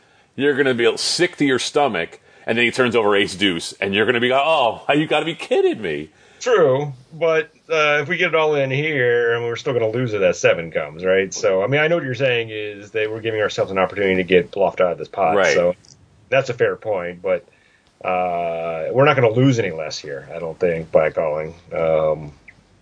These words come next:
Speaker 1: Well, you could lose value. I mean, if you just call and then he checks the river and you, because it's a seven and, or whatever, he, and you check,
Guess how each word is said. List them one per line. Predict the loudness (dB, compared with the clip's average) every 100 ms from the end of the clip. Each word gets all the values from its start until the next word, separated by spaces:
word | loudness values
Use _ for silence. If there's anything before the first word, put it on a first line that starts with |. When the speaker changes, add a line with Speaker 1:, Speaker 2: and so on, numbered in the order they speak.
| _ -4
Speaker 1:
Well, | 0
you | 0
could | 2
lose | 0
value. | 2 2 2 -2 -8 -16 -20 _ -4
I | -2
mean, | 0
if | 0
you | -2
just | -4
call | -2 2 2 2
and |
then | 0
he | 2
checks | 0 0
the | 2
river | 2 2 0
and | -2
you, | -8 -12
because | -6 -6
it's | -4
a | -2
seven | 0 2 2
and, | 0 2
or | 4
whatever, | 4 4 2
he, | -2 -6
and | -6
you | -4
check, | -2 -2